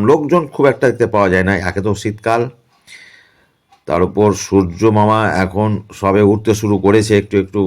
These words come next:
আভাসটা পেয়ে, পেয়ে যাচ্ছে আর কি। আমরাও বেরিয়ে গেলাম। এরপরে চলে যাব আমরা খাবারের একটা সন্ধান, যে খাবার দেখে দাঁড়াতে হবে। পেয়েও গেলাম রাজু হোটেল, হিন্দিতে লেখা আছে, দেখতেই পাচ্ছেন রাজু হোটেল। এখানে বাংলার কোনো প্রচলন নাই, কারণ এটা ঝাড়খণ্ড।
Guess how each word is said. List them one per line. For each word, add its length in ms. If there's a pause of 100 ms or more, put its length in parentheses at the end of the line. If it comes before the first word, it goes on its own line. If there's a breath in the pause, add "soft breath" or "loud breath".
(260)
আভাসটা 540
পেয়ে, 320
পেয়ে 240
যাচ্ছে 340
আর 100
কি। 160 (1300 soft breath)
আমরাও 320 (360)
বেরিয়ে 260
গেলাম। 240 (240)
এরপরে 380
চলে 180
যাব 180
আমরা 420
খাবারের 500 (200)
একটা 140
সন্ধান, 400 (120)
যে 60
খাবার 340
দেখে 200
দাঁড়াতে 280
হবে। 260 (480 soft breath)
পেয়েও 260
গেলাম 280 (760 soft breath)
রাজু 380
হোটেল, 320 (220)
হিন্দিতে 320
লেখা 240
আছে, 120
দেখতেই 280
পাচ্ছেন 360 (120)
রাজু 260
হোটেল। 240 (480 loud breath)
এখানে 220
বাংলার 400
কোনো 140
প্রচলন 400
নাই, 160
কারণ 200
এটা 140
ঝাড়খণ্ড। 520